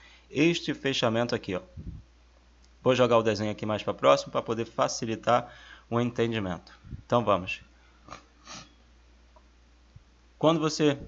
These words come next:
parte o seu motor em estrela triângulo, pessoal, o primeiro fechamento que ele faz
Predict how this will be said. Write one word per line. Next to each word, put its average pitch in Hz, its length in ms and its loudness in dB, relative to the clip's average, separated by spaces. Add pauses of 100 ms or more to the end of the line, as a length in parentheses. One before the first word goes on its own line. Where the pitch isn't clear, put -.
parte 135 320 6
o - 20 -6
seu 123 140 -2
motor 120 420 -2 (380)
em 107 200 -4
estrela 120 400 0
triângulo, 117 360 -2
pessoal, 98 320 -8
o - 20 -8
primeiro 147 460 0
fechamento 113 500 0
que 123 80 -4
ele 107 80 -4
faz 127 420 4